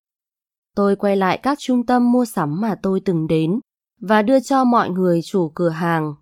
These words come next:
mã Q R, giúp họ đọc thông tin về cuộc bức hại và thoái xuất khỏi Đảng Cộng sản Trung Quốc.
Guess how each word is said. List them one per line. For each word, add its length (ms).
mã 340
Q 560
R, 40
giúp 180
họ 200
đọc 280
thông 220
tin 280
về 160
cuộc 240
bức 200
hại 360
và 120
thoái 260
xuất 260
khỏi 200
Đảng 220
Cộng 220
sản 260
Trung 280
Quốc. 260